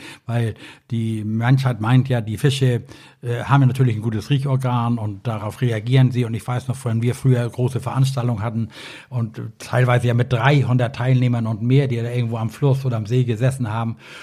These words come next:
und jeder hat sein Futter angerührt, dann bist du, hast du gedacht, du bist auf dem Jahrmarkt. Ne? Das roch von Anis über Marzipan und Persipan und weiß ich was alles. Also eine Apotheke war gar nichts dagegen. Da,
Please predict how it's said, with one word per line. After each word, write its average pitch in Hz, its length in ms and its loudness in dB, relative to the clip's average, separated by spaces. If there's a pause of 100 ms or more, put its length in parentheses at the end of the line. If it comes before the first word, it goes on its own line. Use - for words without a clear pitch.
(120)
und 123 160 -2
jeder 135 240 4
hat 120 120 -2
sein 117 160 -2
Futter 131 260 0
angerührt, 123 420 2
dann 113 100 -2
bist 117 180 -4
du, 120 60 -2
hast 113 140 -4
du 127 60 -2
gedacht, 120 180 -2
du 117 60 -2
bist 117 180 -4
auf 107 80 -6
dem 117 100 0
Jahrmarkt. 123 680 2
Ne? 117 120 -2
Das 117 300 -6
roch 120 160 -2 (140)
von 131 180 0
Anis 131 560 4
über 127 220 0
Marzipan 131 760 0
und 120 120 -6
Persipan 131 680 0
und 110 100 -6
weiß 131 200 -2
ich 127 100 -6
was 120 140 -6
alles. 123 220 -6 (320)
Also 131 180 4
eine 127 140 4
Apotheke 131 520 2
war 120 100 2
gar 131 220 2
nichts 135 200 2
dagegen. 113 460 -2 (240)
Da, 123 240 -2